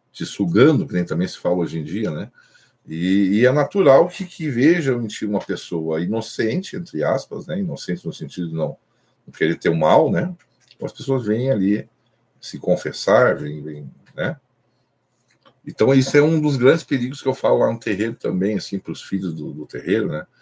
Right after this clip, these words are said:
Gente, cuidado, tá? É, tem pessoas que são sanguessugas espirituais, elas, o prazer delas é tá ali se clamando pra ti,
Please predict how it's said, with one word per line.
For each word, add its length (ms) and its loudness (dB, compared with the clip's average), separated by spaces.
Gente, 200 -2
cuidado, 800 4
tá? 340 0
É, 720 -4
tem 160 -6
pessoas 520 0
que 80 -16
são 200 -2
sanguessugas 840 -2
espirituais, 800 -2
elas, 300 -4
o 160 -6
prazer 560 4
delas 320 2
é 100 2
tá 180 -4
ali 220 2
se 220 -14
clamando 640 -2
pra 100 -16
ti, 260 -18